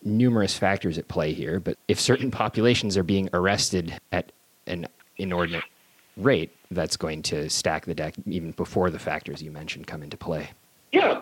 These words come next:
Speaker 2: and let's be clear about when we're talking about people being arrested, it's not just like it's a random thing, like, this guy happens to just be a bad guy,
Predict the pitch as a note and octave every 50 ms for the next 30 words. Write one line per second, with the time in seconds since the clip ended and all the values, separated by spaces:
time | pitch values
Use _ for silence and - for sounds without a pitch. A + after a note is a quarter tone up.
0 | - - - F3+ G3 G3 F#3+ F3 - - - D4 - - - - G#3+ A#3 A#3 -
1 | - - G#3 A3+ A3+ - - - A3 G#3+ G#3 G#3+ G3+ F#3 D#3+ D3+ D3+ C#3+ B2 -
2 | - C#3+ D3+ E3 E3 D#3+ - - - E3 E3+ E3+ - F3 C#3 B2 - - D#3 D3+
3 | - C3+ C3 C#3 C3+ C3 C3 B2+ B2 C3 D3 - - - A2+ A2 B2+ C3 - _
4 | - F#3 G3+ G#3+ G3+ - - - F3 E3 D#3+ E3 - - - _ _ - - _
5 | _ - C#3 - - C3 C#3+ - - C#3+ C3+ C3 C3 B2+ C3 C#3 C#3+ D3+ D3+ C#3
6 | C3 B2+ B2+ - - C3 B2 A#2 A#2 A#2 A#2 A2+ A#2 A2+ A2+ - - _ _ _
7 | _ _ _ - F2 - C3 E3 F3 F3 - - E3 D#3+ D#3 D#3 - E3+ D#3 D#3
8 | - D3+ C#3+ C3+ C3+ - - - C#3+ C3 C3 B2+ B2 B2+ B2+ B2+ - _ _ _
9 | _ _ - D3+ D3 - - C3+ C3 B2 - - - A2 B2 C3 A#2+ G#2 - G#2
10 | G2 - - - - - -